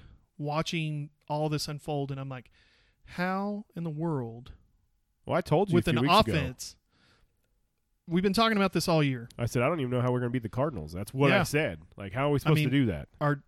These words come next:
Speaker 1: our defense looked terrible.
Speaker 2: I mean, it didn't even look like
Speaker 1: Our
Speaker 2: anything.
Speaker 1: offense, I mean, <laughs> I don't, I don't, I don't know how you fix an offense if you just don't run the ball.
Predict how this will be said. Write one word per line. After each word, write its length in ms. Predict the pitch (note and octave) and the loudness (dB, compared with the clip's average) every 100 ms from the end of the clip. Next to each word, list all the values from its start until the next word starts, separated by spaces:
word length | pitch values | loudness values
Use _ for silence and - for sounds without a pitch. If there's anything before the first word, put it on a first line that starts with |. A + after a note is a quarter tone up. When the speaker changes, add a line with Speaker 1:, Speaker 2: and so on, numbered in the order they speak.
| D3 | -6
Speaker 1:
our 100 | C#3+ | 0
defense 480 | D3+ G3 G3+ F3+ F#3 | 2 2 2 0 0
looked 200 | E3+ - _ | 0 -2 _
terrible. 420 | - D#3 C3+ C3 D3 _ _ _ _ _ _ E2+ | -4 -2 -2 -6 -10 _ _ _ _ _ _ -16
Speaker 2:
I 40 | |
mean, 120 | E2 | -12
it 40 | E2 | -10
didn't 120 | G2+ D#2+ | -12 -10
even 80 | E2 | -10
look 120 | G2 | -10
like 120 | E2+ F#2+ | -8 -6
Speaker 1:
Our 80 | |
Speaker 2:
anything. 80 | C#3 D3+ | -2 4
Speaker 1:
offense, 680 | G3 G#3+ E3 D3 D#3+ - - _ _ _ - D3 C3 - _ _ - | 4 4 0 -2 -4 -10 -16 _ _ _ -20 -18 -20 -20 _ _ -8
I 80 | D3+ | -4
mean, 240 | D3 C#3 - | -2 -4 -6
<laughs> 520 | E3+ - - - - | -6 -6 -10 -14 -6
I 80 | G3 - | -4 -4
don't, 140 | A#3+ - | -6 -6
I 120 | D3 | -2
don't, 260 | F3+ F3+ - - - - _ | -2 -4 -10 -20 -20 -20 _
I 100 | F3+ | 4
don't 140 | A#3 B3 | 6 6
know 160 | A3+ | 8
how 120 | G3+ G#3 | 8 8
you 160 | G3 | 4
fix 280 | F3 G#3 F#3+ | 2 0 0
an 100 | E3+ | 2
offense 520 | E3 F3 E3 C#3+ C#3 | 4 4 2 0 -2
if 140 | D3 D#3 | -4 -2
you 100 | D3+ | 2
just 260 | D#3+ D3+ | 4 2
don't 180 | D#3 D3+ D3+ | 0 -2 -2
run 160 | C#3+ | -6
the 60 | C3+ | -6
ball. 300 | B2 - | -12 -14